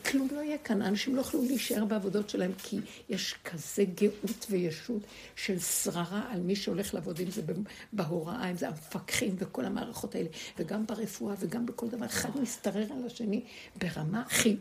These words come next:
חולנית שהיא לא תתואר. התאווה לכבוד ולישות ולשליטה עברה כל גבול, ואנשים מדוכאים מתחת העול הזה. מה את אומרת?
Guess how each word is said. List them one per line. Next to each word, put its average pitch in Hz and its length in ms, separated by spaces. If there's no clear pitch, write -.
חולנית 180 680
שהיא 196 480
לא 262 180
תתואר. 285 480
התאווה 175 680
לכבוד 185 800
ולישות 165 680
ולשליטה - 600
עברה 175 300
כל 190 320
גבול, 175 380
ואנשים 170 460
מדוכאים 233 580
מתחת - 480
העול 180 460
הזה. 160 340
מה 208 80
את 208 140
אומרת? 262 300